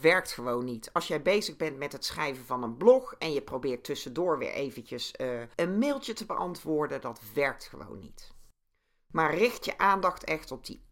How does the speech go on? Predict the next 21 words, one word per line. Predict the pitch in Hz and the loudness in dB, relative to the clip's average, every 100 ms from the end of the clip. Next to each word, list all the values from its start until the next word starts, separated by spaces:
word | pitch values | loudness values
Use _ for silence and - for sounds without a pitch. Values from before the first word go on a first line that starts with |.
| - | 2
ene | 190 269 269 | 4 4 0
taak, | 226 214 202 202 202 - - | 0 2 4 2 -2 -12 -20
want | - 147 147 | -8 -6 -6
je | |
hebt | 147 - | -8 -4
eigenlijk | 151 131 123 | -4 -2 -6
maar | 127 - | -12 -8
één | - 214 233 | -2 0 0
doel. | 202 196 196 - | 0 -2 -4 -10
Dat | - | -10
is | - - | -10 -2
één | 196 220 | 0 0
taak | 220 190 180 180 - | 0 2 2 0 -6
met | 135 - | -14 -6
één | 170 185 185 | -2 -2 0
doel | 170 170 - - | 0 0 -2 -12
en | 131 | -4
dat | 131 165 | 0 0
wil | - 156 | 0 0
je | 135 | 0
afronden. | 120 - - 107 110 - | -2 -6 -8 -10 -12 -16